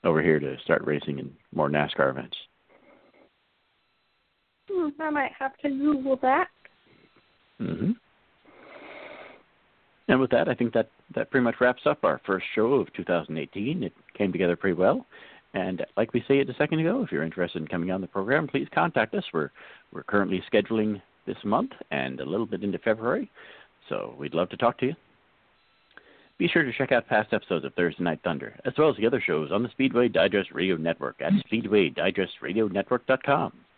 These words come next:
Speaker 1: You can also check out the show on Facebook by searching for Speedway Digest Thursday Night Thunder in the search bar.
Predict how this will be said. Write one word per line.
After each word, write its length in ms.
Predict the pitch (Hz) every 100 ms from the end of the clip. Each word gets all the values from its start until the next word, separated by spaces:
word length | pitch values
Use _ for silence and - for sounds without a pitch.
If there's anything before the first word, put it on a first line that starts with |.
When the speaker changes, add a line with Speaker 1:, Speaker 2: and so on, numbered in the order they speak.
| _ - - -
Speaker 1:
You 80 | -
can 120 | 143
also 200 | 139 139
check 160 | 165 165
out 100 | 165
the 60 | 165
show 140 | 156
on 100 | 156
Facebook 380 | - - - 95 - - - -
by 120 | 131
searching 320 | 123 151 165
for 120 | 160
Speedway 360 | 156 151 147 147
Digest 400 | 123 87 87 87
Thursday 240 | - 98 101
Night 160 | 95 -
Thunder 280 | 85 78 -
in 100 | -
the 100 | 104 -
search 160 | 82 -
bar. 320 | 90 80 65